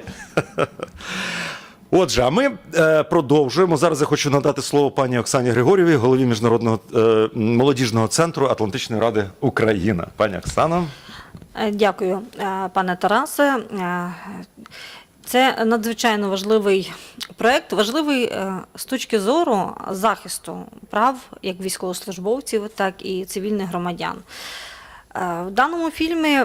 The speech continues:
Speaker 2: е, я як менеджер цього проєкту, е, і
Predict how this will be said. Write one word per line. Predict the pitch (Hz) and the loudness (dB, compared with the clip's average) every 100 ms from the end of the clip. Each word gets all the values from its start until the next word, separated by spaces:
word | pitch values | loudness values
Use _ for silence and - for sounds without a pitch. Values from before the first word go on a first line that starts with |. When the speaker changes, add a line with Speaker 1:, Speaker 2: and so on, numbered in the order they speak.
| - - | -2 -6
Speaker 2:
е, | 208 196 190 - - | -4 -2 -2 -6 -12
я | 214 233 254 233 - | -6 0 2 2 0
як | 208 202 - | -4 -8 -8
менеджер | 220 226 220 180 214 190 | 0 2 2 -2 -6 -8
цього | - 240 214 202 | -8 -4 -2 -2
проєкту, | 214 226 311 349 - 208 185 | 2 2 2 0 2 4 2
е, | - 196 190 190 180 | -2 -4 -4 -4 -8
і | - | -8